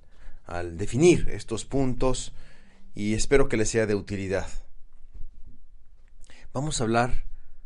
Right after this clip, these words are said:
vamos a hablar de lo que nos impide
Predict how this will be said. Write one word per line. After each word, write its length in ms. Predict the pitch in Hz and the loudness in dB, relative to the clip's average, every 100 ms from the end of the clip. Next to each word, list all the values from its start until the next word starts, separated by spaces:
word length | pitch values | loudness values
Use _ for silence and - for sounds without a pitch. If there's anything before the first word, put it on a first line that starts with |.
| - - - - - - - | -14 -18 -16 -10 -6 -4 -2
vamos 400 | 139 160 156 110 | 2 4 6 6
a 40 | |
hablar 360 | 107 117 117 - | 6 2 0 -8
de 240 | 107 98 110 | -10 -2 0
lo 160 | 104 | 10
que 140 | - 98 | 10 10
nos 240 | 101 - | 4 -2
impide 840 | 110 101 98 95 135 120 85 - | -2 -4 -6 -6 -6 6 10 10